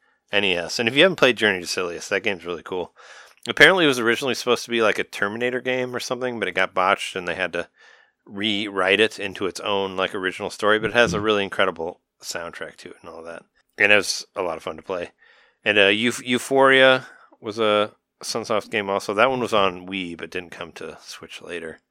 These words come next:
Speaker 1: Um, there was also, there was an announcement that happened, like, fifteen hours ago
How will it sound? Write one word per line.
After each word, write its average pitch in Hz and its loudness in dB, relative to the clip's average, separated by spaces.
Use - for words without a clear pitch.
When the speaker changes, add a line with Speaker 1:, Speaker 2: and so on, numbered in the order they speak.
Speaker 1:
Um, 104 6
there 127 8
was 131 4
also, 151 6
there 131 4
was 127 4
an 131 4
announcement 143 4
that 110 0
happened, 123 4
like, 98 0
fifteen 123 -2
hours 101 6
ago 82 -2